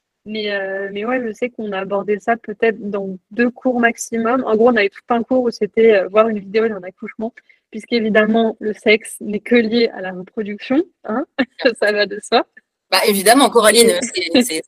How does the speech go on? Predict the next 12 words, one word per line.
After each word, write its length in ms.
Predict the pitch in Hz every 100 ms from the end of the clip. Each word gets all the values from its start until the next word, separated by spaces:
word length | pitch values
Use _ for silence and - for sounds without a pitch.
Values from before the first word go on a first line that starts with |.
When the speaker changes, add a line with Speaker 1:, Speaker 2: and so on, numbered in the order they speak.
| _
Speaker 2:
c'est, 140 | 151
bah, 160 | 269 -
tu, 100 | - 185 - 208
on 80 | 190
est, 120 | 175
on 80 | 175
est 120 | 180
tous 140 | 208 196
d'accord. 400 | 233 311 254 - 277
<laughs> 1400 | - - 415 415 392 269 - 254 - 247 - 330 - - 254 - _ _ _ - - - - -
Je 80 | -
rigole. 240 | 185 180